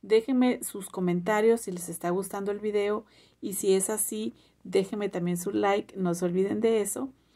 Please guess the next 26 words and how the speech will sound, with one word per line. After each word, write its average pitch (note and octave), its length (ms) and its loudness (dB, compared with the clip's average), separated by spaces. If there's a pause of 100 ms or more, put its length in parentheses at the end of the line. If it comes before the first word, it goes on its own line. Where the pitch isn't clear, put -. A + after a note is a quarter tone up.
(300)
para A#3+ 200 2
que B3+ 120 2
YouTube B3+ 340 0
vea A#3 320 8
que A3 120 -4
mis G3 180 -4
videos F#3 400 4
les F#3+ 280 0
gustan F#3+ 600 -2
y F3 60 2
así F3 220 0
se F3+ 140 -2
los F3 160 -4
muestre E3+ 460 -4
a E3+ 100 -4
más D#3 200 -6
personas. - 680 -16 (500)
Y G#3 120 -4
bueno, F#3+ 240 2
pues F3+ 180 0
así F3 200 -2
yo F#3 120 2
pueda F3+ 220 2
seguir F3 360 0
compartiéndole F3+ 920 0 (360)
más F3+ 580 4